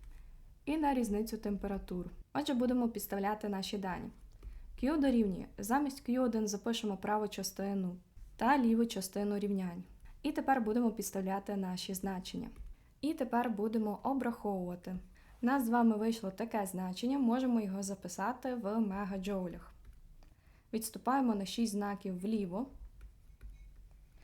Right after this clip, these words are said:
І давайте двадцять дев'ять ми заокруглимо до тридцяти. Буде в нас мегаджоуль. Запишемо відповідь.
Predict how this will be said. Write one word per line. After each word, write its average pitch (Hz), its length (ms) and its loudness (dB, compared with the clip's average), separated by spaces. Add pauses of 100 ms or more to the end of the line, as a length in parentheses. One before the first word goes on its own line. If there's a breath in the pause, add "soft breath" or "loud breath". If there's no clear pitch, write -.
(300 soft breath)
І 262 80 0
давайте 247 400 4
двадцять 208 500 0
дев'ять 254 400 -2
ми 226 280 0
заокруглимо 214 680 2
до 190 220 -2
тридцяти. 190 600 -6 (320)
Буде 254 320 2
в 240 60 4
нас 226 360 4
мегаджоуль. 196 880 -2 (400)
Запишемо 247 560 2
відповідь. 202 540 -2